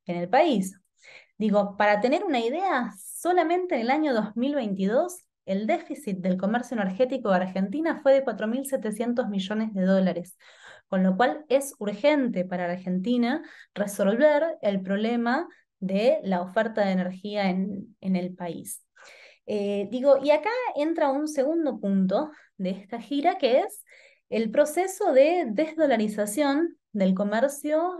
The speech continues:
eh, de Argentina con China y el reemplazo por el uso del yuan. Massa anunció que desde este viernes van a liquidar los yuanes en pesos directamente y viceversa,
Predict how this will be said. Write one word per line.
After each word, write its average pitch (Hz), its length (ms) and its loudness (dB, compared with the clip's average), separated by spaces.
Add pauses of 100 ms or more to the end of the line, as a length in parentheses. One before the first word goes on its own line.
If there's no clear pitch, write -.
eh, 185 300 -4
de 185 100 -2
Argentina 190 680 0
con 285 200 -2
China 311 500 -2 (440)
y 247 100 0
el 359 140 4
reemplazo 262 680 2
por 202 120 2
el 180 100 4
uso 220 220 0
del 180 180 4
yuan. 196 480 -2 (460)
Massa 214 840 -2
anunció 202 560 2
que 208 120 2
desde 202 180 -2
este 202 240 -8
viernes 240 400 0
van 196 160 0
a 196 40 0
liquidar 190 440 -2
los 196 260 -8
yuanes 240 500 -4 (320)
en 185 280 -2
pesos 220 420 -2
directamente 254 920 -2
y 185 80 -2
viceversa, 269 800 0